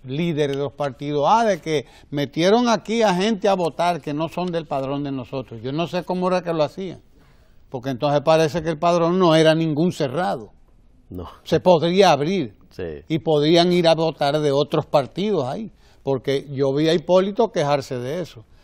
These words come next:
Speaker 1: Y
Speaker 2: Sí.
Speaker 1: vi a Abinader quejarse de eso, de que, de que habían mandado
Speaker 2: Que
Speaker 1: a
Speaker 2: los
Speaker 1: los
Speaker 2: P L D istas
Speaker 1: P L D istas.
Speaker 2: votaron.
Speaker 1: De que, de que los P L D istas fueron a votar.
Speaker 2: En un padrón cerrado.
Speaker 1: En un padrón dique cerrado.
Speaker 2: Sí.
Speaker 1: Entonces, explíqueme usted cuál es la cerrazón o cuál es la cerradura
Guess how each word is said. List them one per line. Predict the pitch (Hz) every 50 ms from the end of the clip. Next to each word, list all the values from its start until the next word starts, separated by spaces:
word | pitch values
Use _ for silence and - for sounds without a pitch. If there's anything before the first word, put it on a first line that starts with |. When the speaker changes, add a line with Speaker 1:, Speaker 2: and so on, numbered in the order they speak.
| _ _ _ -
Speaker 1:
Y | 131 131
Speaker 2:
Sí. | 117
Speaker 1:
vi | 92 135 147 147
a | 151
Abinader | 151 151 175 175 170 165 165 160 160 170 170
quejarse | - 175 160 131 135 156 165 - - 180 170
de | 147 143 151
eso, | 147 - 151 135
de | 135
que, | 127 135 135
de | 131 135
que | 123 - 139
habían | 127 123 143 170 208
mandado | 220 208 196 180 160 185 214
Speaker 2:
Que | 202
Speaker 1:
a | 190
Speaker 2:
los | 185
Speaker 1:
los | 180 180
Speaker 2:
P | - -
L | -
D | -
istas | - 156 151
Speaker 1:
P | -
L | 127
D | 156
istas. | 202 165 127 113 107
Speaker 2:
votaron. | 120 117 90 82 98 92 87 82 82 76 73 67 65 - -
Speaker 1:
De | - 131 135 127
que, | - 135
de | 131 143 135
que | - 151
los | 139 139 135 135
P | - 143
L | 139 139
D | 139 139 156
istas | 180 - - 214 -
fueron | - 208 214 226 233
a | 226 226
votar. | 220 214 165 - - 202 202 175 127 101
Speaker 2:
En | 117 110
un | 117 117 110
padrón | - 123 117 117 120 123 113
cerrado. | - 104 92 101 101 95
Speaker 1:
En | 143 135 127
un | 131 135 123
padrón | - 156 151 151 156 160 165 170
dique | 175 165 - 180 160
cerrado. | - 190 151 123 131 151 165 165 139 117 110 110 117 - _ _
Speaker 2:
Sí. | - 90 80 139
Speaker 1:
Entonces, | 135 135 - - 151 147 - 175 160
explíqueme | - - 151 180 202 160 - 214 220 226 220
usted | 185 - - 190 185 160 - - - - - - _ _ _ _ _ _
cuál | - - 135 139 139 139 147 147 156
es | 165 170
la | 170 175 180 180
cerrazón | - - 190 196 196 135 - 170 170 175 165 139 - - - 170 170 147 135
o | 131 120 -
cuál | - 139 143 151
es | 151
la | 156 156 147
cerradura | - - 170 170 170 - 143 143 156 151 135 127 131 165 202 214 185 127 104 -